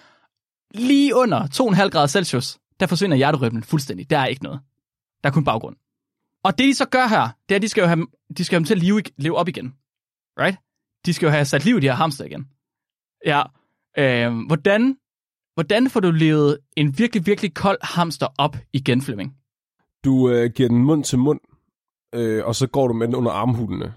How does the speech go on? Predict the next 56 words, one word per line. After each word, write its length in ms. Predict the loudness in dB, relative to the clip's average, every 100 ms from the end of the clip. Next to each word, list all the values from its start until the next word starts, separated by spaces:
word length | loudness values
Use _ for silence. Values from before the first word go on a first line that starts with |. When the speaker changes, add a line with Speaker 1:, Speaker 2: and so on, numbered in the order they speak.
| _ -4
Speaker 1:
Okay. 260 | -2 -2 -4 _ _ _ -2
Jeg 120 | 2
vil, 180 | 2 0 0
den 120 | 2
der 80 | 2
med 100 | 2
at 60 |
gå 120 | 2
med 120 | 2 2
den 60 |
under 140 | 2 4
armhulen, 460 | 4 2 0 -2 -10 _ _ _ _ _
det 140 | 0 2
er 40 |
det, 120 | 0 -4 -2
det 120 | 0
er 40 |
det 100 | 0
tætteste 340 | 0 0 0 -2
på, 160 | -2
de 100 | -2
to 180 | -6 -10
der. 140 | -12 -14 _ _ _ _ -4
Du, 100 | -4 _ -20 _ _ -16 -12
du, 60 | -2
nej, 100 | 0
du 60 | 2
har 40 |
faktisk 220 | 0 0
ret. 120 | -2 0
De 60 |
giver 100 | 0
dem 60 | 0
også 100 | 0
mund 100 | 0
til 80 | 0
mund, 140 | -4 -2
men 100 | -2
det 80 |
gør 80 | 0
de 80 | 0
først 180 | -2 -4
senere. 240 | -6 -10 -14 _ -4
Men 100 | -2
det 60 |
er 40 | -2
rigtigt. 220 | -6 -12 -2
Speaker 2:
Nå. 160 | 0 0 -6 -20 _ -2
Speaker 1:
Men 80 | 0
du 60 |
har 60 | 0
ret. 140 | -2 -6 -6
De 60 | 0
giver 200 | 2 0
dem 100 | 0
ilt, 200 | -2 -2